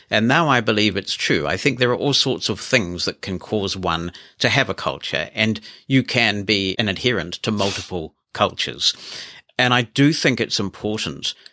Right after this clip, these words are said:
that we record the evolution of the liberation of blind people. There are many people, whether it be through the literacy that we've been talking about or advocacy, who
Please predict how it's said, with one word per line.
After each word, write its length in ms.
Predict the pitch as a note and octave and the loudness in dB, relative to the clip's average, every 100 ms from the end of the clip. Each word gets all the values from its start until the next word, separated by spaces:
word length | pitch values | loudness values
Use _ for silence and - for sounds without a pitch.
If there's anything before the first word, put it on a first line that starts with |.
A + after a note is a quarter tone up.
| - - | -20 0
that 240 | A2+ G#2+ | 2 2
we 160 | G#2+ A2 | 2 0
record 760 | G2+ - - A#2+ A#2+ G#2 E2+ - - | -2 -6 -2 2 2 0 -4 -16 -6
the 220 | A2+ - A#2 | -4 0 0
evolution 760 | G#2 G2+ A2 A2+ - D#2 D2+ - _ | 0 0 0 2 2 0 -6 -16 _
of 480 | A2+ G#2 G2+ F2+ - - | 0 2 0 -4 -8 -10
the 160 | G2+ A#2 | 0 4
liberation 720 | A#2 A#2 G#2 G#2 B2+ - G#2 | 4 4 4 6 6 6 4
of 180 | G2+ F#2 | 2 0
blind 400 | F#2+ G2+ G#2+ - | 2 2 0 -2
people. 420 | G2+ - D2 - - - - | -4 -4 -10 -10 -20 -12 2
There 160 | C3 | 4
are 60 | B2+ | 6
many 360 | C3 C3+ C3 | 6 4 4
people, 300 | C3 B2 A#2 | 2 0 0
whether 220 | G2+ G#2+ F#2 | 0 0 -2
it 120 | G2+ | 0
be 160 | A#2 | 0
through 240 | G#2+ - A2 | 0 0 0
the 80 | G2+ | 0
literacy 560 | A#2+ C3+ B2+ A#2+ B2 | 0 0 2 2 2
that 140 | G2+ F2 | 0 -2
we've 200 | G#2+ G2 | -4 -4
been 140 | G2 | -4
talking 380 | - C3+ B2+ A#2 | 0 0 0 -2
about 420 | - F#2 F#2+ - - - _ | 0 0 0 -4 -12 -20 _
or 220 | - G#2 - | 0 0 2
advocacy, 840 | A#2 G#2+ A2+ - G2 - F#2 F2+ - - _ _ - | 2 2 0 0 2 2 2 -2 -6 -20 _ _ 0
who 380 | D3 C#3+ C3 | 4 6 4